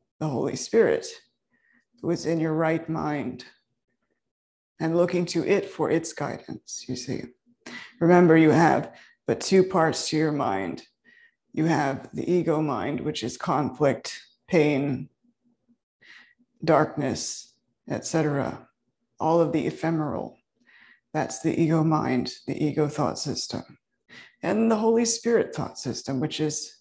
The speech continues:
the remembrance of who you really are, who is eternal, and who is love, and light, and peace, you see. So you want to begin to choose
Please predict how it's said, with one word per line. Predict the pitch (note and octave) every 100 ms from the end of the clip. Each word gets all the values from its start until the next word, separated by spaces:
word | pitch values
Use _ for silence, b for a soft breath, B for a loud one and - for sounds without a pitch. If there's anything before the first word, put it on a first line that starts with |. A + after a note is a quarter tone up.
| _
the | D3+
remembrance | D#3 D#3+ E3+ D#3+ C#3+ -
of | - C#3+ -
who | D#3+
you | D3 E3+
really | F#3 G3 G#3
are, | A#2 A#2 C#3+ B B B B _
who | -
is | D#3+ D3+
eternal, | D3 - D#3+ E3+ F3+ A3+ _ _ _ _ _ _
and | -
who | D3+ B2+
is | -
love, | F2 D3 D#3 F3+ - _ b b b -
and | A3+ E3+
light, | C#3 C3+ - - - _ _ _ _
and | - - -
peace, | E3+ D3+ - - - -
you | -
see. | - - - - _ _ _ _ _ _ B B B -
So | - F3 A2 - - _ _
you | - E3+
want | F#3 G#3 -
to | - F#3
begin | E3+ E3 D#3+ D3+ D3+ D3
to | D3+ C#3+ C#3+ B B _ -
choose | - - A3+ A3+ E3+ C3 A#2 - - -